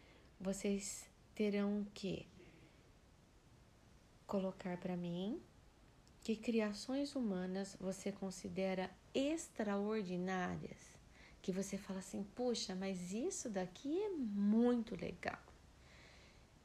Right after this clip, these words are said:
E que criações você classifica como devastadoras? Fala, "Nossa, isso foi demais. Isso, olha, acabou mesmo."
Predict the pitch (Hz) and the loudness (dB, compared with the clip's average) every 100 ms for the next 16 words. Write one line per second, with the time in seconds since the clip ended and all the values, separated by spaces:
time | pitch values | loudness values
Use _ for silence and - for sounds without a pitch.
0 | - 415 403 453 285 226 190 - 196 175 | -2 0 2 0 2 2 2 0 0 2
1 | 175 180 - 170 170 170 - - - - | -2 -4 -2 0 0 -4 -8 -20 -20 -20
2 | - - - - 208 208 208 - 208 202 | -20 -20 -6 0 0 2 -2 -2 -4 -2
3 | 202 185 165 156 208 220 185 196 196 196 | 0 0 -2 2 4 4 4 -2 -2 -4
4 | - 160 156 147 - - 190 - - 170 | -6 -4 -2 -2 -2 -6 -12 -16 -12 -6
5 | 165 170 170 160 156 - 196 208 208 202 | -2 0 0 -2 -4 -8 -6 -4 -6 -10
6 | - 240 226 226 170 156 156 160 151 - | -4 -2 -2 -6 -4 -4 -6 -8 -14 -16
7 | - - - - - - - 196 226 254 | -20 -20 -20 -20 -20 -10 -2 0 0 -2
8 | - 262 214 190 202 226 247 254 269 - | -2 0 2 2 2 2 0 0 -4 -8
9 | - - - - - - - - - - | -20 -20 -20 -20 -16 -16 -16 -20 -20 -12
10 | - - 277 160 165 196 233 233 202 208 | -10 -4 -4 -2 0 0 2 0 0 -2
11 | 214 190 | -6 -8